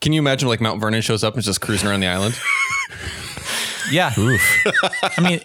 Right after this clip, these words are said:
Speaker 2: it doesn't say anything about what the population was.
Speaker 1: Right.
Speaker 2: It does kind of make you think that it was not the biggest city because they were able to walk around it seven times in a day.
Speaker 1: Right.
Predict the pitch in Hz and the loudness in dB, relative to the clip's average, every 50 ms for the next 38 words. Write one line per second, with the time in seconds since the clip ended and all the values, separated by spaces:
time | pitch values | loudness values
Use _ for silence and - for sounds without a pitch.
0 | - - 185 190 220 247 214 - 190 175 175 180 170 175 151 147 139 131 127 131 | -2 0 2 2 4 4 4 4 4 4 6 6 6 6 4 4 2 2 0 0
1 | 123 110 117 131 120 117 - 113 110 107 104 - 131 127 123 135 139 143 147 139 | -2 -2 -2 -2 -2 0 0 0 0 0 0 0 0 0 0 2 2 2 2 0
2 | - 113 95 82 - - - - - _ - 139 110 156 160 175 170 147 - - | 0 0 0 0 -2 -6 -16 -20 -6 _ -2 0 2 2 2 2 2 0 0 0
3 | 160 147 135 139 139 139 139 - 135 127 - 143 135 127 113 131 123 120 123 120 | 0 0 0 2 2 2 2 2 0 0 2 2 0 2 2 0 0 2 2 0
4 | 120 120 117 120 120 117 113 101 92 120 120 117 123 127 107 107 113 95 90 - | 0 0 0 0 2 2 0 0 0 0 0 0 0 -2 -2 -4 -4 -4 -2 -2
5 | 117 117 107 131 139 143 - - - - - 165 156 160 185 202 208 190 - _ | 0 0 2 0 0 0 0 0 0 0 0 2 2 2 2 0 0 -2 -6 _
6 | _ _ _ _ _ _ _ - 131 131 - 135 135 123 98 131 131 127 127 123 | _ _ _ _ _ _ _ -4 -2 0 2 2 0 0 0 0 2 2 2 2
7 | 123 117 120 110 113 117 113 113 110 - 117 113 110 113 113 113 113 117 - - | 2 0 0 0 0 0 0 0 -2 -2 -2 0 0 0 2 2 0 0 0 0
8 | - 123 113 104 113 107 113 110 107 110 123 127 117 - - - 120 120 113 120 | 0 0 0 0 0 0 0 0 0 0 0 0 -2 -2 -2 0 0 2 2 2
9 | 117 123 135 135 - - - 110 92 - - - | 2 2 0 0 -2 -2 -2 -2 -2 -2 -2 -6